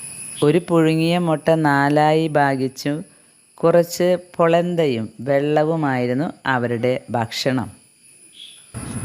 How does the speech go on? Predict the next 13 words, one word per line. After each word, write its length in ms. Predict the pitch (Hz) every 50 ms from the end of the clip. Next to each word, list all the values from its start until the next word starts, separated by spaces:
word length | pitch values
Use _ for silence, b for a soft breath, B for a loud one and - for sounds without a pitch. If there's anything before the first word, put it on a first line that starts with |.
| - - - - - - - - - - - - - - - - -
സുഖമില്ലാതെ 1080 | 139 - - 156 143 135 151 156 151 147 139 139 143 143 143 147 139 139 143 131 120 - - -
അവളുടെ 400 | - 143 139 139 143 139 131 143
റൂമിൽ 560 | 139 135 135 131 131 135 143 143 143 135 113 101 - - - - - - - - - - - - - - - - - - - - - - - - - - - - -
കിടക്കുമ്പോൾ 600 | 185 151 151 156 147 - 156 156 151 147 143 143 139
അവൾ 180 | 135 139 147 139 -
പറഞ്ഞു, 400 | 143 131 131 131 131 127 120 110 - -
"ഞാൻ 300 | - 147 156 156 165 170
ഇവിടെ 240 | 156 143 139 135 156
കിടന്ന് 400 | 147 - 151 127 131 127 127 131
മരിക്കും. 520 | 127 127 123 113 117 104 - - 120 104 - - - - - - - - - - - - -
ഈ 180 | - 135 143 151
മുറി 460 | 160 156 147 139 147 156 147 127 113 -
നിങ്ങളുടെ 420 | 120 139 143 143 147 147 143 151